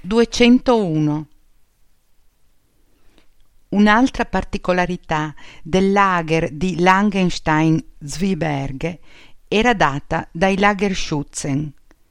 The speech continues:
A Buchenwald ed in quasi tutti gli altri lager,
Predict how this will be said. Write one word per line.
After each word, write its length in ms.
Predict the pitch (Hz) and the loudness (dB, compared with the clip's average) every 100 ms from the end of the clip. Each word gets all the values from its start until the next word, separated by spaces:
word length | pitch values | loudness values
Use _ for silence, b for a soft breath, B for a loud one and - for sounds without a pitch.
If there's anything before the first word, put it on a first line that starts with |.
| _ _ - - | _ _ -20 -6
A 140 | - 185 | -2 0
Buchenwald 1000 | 208 214 240 226 220 226 233 214 - - | -2 -2 2 4 6 4 4 0 -4 -6
ed 180 | 165 160 | -4 0
in 140 | 170 | 0
quasi 460 | - 190 196 185 - | 4 4 4 0 -8
tutti 340 | - 196 - | -10 -10 -6
gli 120 | 175 175 | 0 0
altri 280 | 175 180 175 | 0 -2 -4
lager, 580 | 156 143 143 151 151 | -4 -4 -4 -4 -4